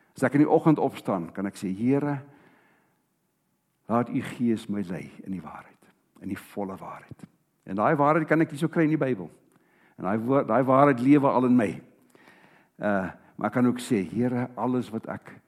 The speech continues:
doen en sê vandag, met u Gees wat in my is, weet ek, dit sal tot u eer wees.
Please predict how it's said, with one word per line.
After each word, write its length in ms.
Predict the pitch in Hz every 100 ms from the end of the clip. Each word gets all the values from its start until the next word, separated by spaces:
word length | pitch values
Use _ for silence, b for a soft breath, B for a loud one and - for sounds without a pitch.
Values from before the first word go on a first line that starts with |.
| b b b b b
doen 500 | 95 143 165 165 165 -
en 160 | 147
sê 260 | - 147 127 117
vandag, 300 | 117 107 - - - _ _ _ _ _ _ _ _ _ _ _ _ _
met 120 | -
u 80 | 139 131
Gees 240 | 143 135 123
wat 140 | 113
in 80 | 113
my 140 | 104 78
is, 160 | 76 - - - _ _
weet 380 | 90 107 110 -
ek, 220 | - - - _ _ _ _ _ -
dit 160 | -
sal 200 | - 82 -
tot 120 | 73
u 120 | 95 104
eer 160 | 78 69
wees. 220 | -